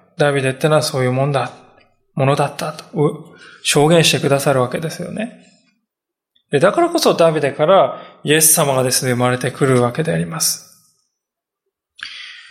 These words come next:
私たちも、やがてこの地上での生涯を誰一人の例外なく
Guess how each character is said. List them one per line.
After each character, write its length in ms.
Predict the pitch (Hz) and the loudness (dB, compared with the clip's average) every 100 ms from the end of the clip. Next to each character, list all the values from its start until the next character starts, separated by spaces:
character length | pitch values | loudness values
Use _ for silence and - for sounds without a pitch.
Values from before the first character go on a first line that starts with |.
| _ - | _ -6
私 260 | 156 214 240 | 0 2 2
た 60 | |
ち 140 | - 175 | 0 2
も、 420 | 202 233 - - - _ _ _ _ _ _ | 4 2 -4 -18 -20 _ _ _ _ _ _
や 140 | 151 139 | 0 2
が 140 | 143 | 0
て 520 | 147 160 175 - - - - | 2 0 0 -10 -18 -10 -2
こ 80 | |
の 100 | 151 | 0
地 160 | 139 151 | 0 0
上 200 | 151 156 | 2 2
で 80 | 156 | 2
の 100 | 135 | 0
生 260 | - 143 | 0 0
涯 160 | 139 123 | 0 -2
を 140 | 120 151 | -2 -2
誰 240 | 160 196 208 | -2 0 -4
一 260 | - 214 | -6 -2
人 160 | 196 156 | 0 0
の 120 | 131 | 0
例 260 | 135 147 143 | 2 2 4
外 220 | 147 143 | 2 0
な 140 | 160 | -4
く 200 | 160 143 | -4 -4